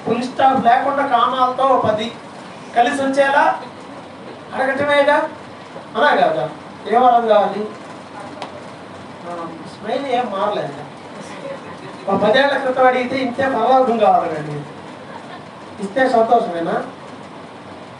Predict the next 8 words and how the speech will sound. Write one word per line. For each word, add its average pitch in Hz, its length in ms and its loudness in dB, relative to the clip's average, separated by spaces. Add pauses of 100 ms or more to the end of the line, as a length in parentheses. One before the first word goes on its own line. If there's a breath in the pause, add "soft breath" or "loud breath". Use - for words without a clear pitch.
(1400)
సంతోషమేనా? 190 600 0 (160)
పరలోకం 202 500 2
చాలా 160 300 -4 (800)
ఏముంది 208 380 0
ఇంకా? 175 300 -6 (720)
ఏమి? 226 340 2 (1300)
ఏముంది? 156 300 -4 (1900)
ఆ? - 180 -2